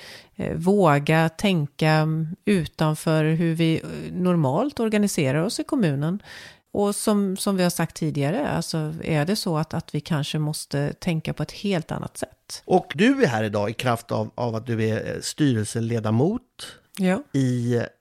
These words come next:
Speaker 2: Ledarna Livo, alltså ledarna inom vård och omsorg och socialt arbete.
Speaker 1: Ja, stämmer.
Speaker 2: Och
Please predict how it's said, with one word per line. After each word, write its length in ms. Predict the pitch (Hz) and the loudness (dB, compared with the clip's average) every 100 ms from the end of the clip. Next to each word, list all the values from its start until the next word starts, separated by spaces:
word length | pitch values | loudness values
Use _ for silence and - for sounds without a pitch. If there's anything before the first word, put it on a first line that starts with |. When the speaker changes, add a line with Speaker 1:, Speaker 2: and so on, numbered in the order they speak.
| _ | _
Speaker 2:
Ledarna 880 | 113 123 147 107 101 110 107 107 - | -2 2 2 2 0 -2 -2 -2 -4
Livo, 640 | 127 117 135 190 202 127 | -2 2 4 4 0 -4
alltså 340 | 98 104 - 110 | -4 -4 -4 -2
ledarna 680 | 117 151 135 104 131 147 | 2 2 2 2 2 2
inom 320 | - 143 117 110 | 4 4 4 2
vård 420 | 117 139 147 139 | 2 2 2 0
och 160 | - 135 | 2 2
omsorg 420 | 110 98 - 107 - | 2 0 -4 -4 -4
och 240 | 104 - | -6 -6
socialt 480 | - 104 98 98 - | -10 -6 -6 -8 -6
arbete. 600 | 110 101 135 117 - 202 | -6 -4 -4 -4 -8 -4
Speaker 1:
Ja, 260 | 185 185 175 _ - | -2 -2 -4 _ -18
stämmer. 500 | - 180 165 160 165 _ _ _ - - - - - _ _ - | -6 -2 -2 -2 -6 _ _ _ -20 -20 -20 -20 -20 _ _ 2
Speaker 2:
Och 320 | 147 143 143 | 4 6 4